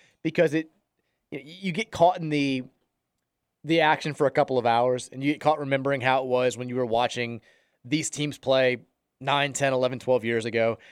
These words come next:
And then when it ends, it's like, "Damn, why isn't it li-, wh-, why hasn't it felt like that recently?"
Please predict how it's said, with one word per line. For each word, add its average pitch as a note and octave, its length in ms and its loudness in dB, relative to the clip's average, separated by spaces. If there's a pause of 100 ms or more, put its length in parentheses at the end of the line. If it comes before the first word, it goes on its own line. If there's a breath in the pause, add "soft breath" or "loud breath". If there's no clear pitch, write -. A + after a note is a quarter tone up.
(220 loud breath)
And E3 140 0
then G#3 100 2
when E3+ 180 2
it C#3 80 0
ends, C#3+ 560 -2 (540)
it's D#3 160 -4
like, C#3 180 -2
"Damn, D3 280 -10 (1200)
why A#2 240 -4
isn't D#3+ 220 -4
it D#3 120 -6
li-, B2+ 160 -14
wh-, B2 280 -12
why D3+ 140 -4
hasn't D#3+ 240 -4
it B2 100 -14
felt C3+ 140 2
like B2+ 140 0
that A2+ 180 -2
recently?" F#2 380 -12